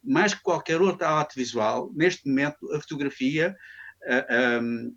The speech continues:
é, de facto, a arte visual com maior impacto. E o que é que nós temos em Portugal?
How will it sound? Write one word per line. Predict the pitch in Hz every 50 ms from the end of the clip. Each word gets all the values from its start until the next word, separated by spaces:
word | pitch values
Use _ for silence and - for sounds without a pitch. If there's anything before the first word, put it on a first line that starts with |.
| _ -
é, | 131 131 131 160 160 175 196
de | 190 - - - - 123
facto, | 113 - - 131 135 147 - - - - -
a | 120
arte | 117 139 165 175 175 - -
visual | 139 120 123 139 151 156 151
com | - 143
maior | 139 135 127 123 120
impacto. | 120 120 117 - 104 117 - - _ _ _ - - - - _ _ - - - _ _ _
E | 135 131 147 139 131 131 131
o | 123
que | - 165
é | 139
que | 135 -
nós | 143 131 131 -
temos | - 143 135 120
em | 131 127 127
Portugal? | - - - 113 123 135 147 160 160 -